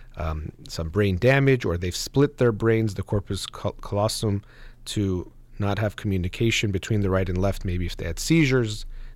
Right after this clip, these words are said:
that were really bad. And they'll show something, s-, someone something that they are not conscious of,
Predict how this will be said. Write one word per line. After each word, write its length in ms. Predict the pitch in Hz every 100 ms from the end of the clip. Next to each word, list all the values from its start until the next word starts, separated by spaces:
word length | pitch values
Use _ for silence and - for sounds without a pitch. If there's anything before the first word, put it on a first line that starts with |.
| -
that 140 | 90
were 120 | 95
really 240 | 95 101 95
bad. 360 | 95 98 98 98 - - - - - - - -
And 160 | 120 123
they'll 80 |
show 320 | 113 - 147 165
something, 560 | - 143 127 127 117 - - -
s-, 220 | - - -
someone 500 | - 135 131 123 113 - -
something 440 | - 135 120 120 110
that 180 | 107
they 100 | 117
are 100 | 107
not 220 | 113 127 -
conscious 560 | 131 123 120 101 -
of, 260 | 87 98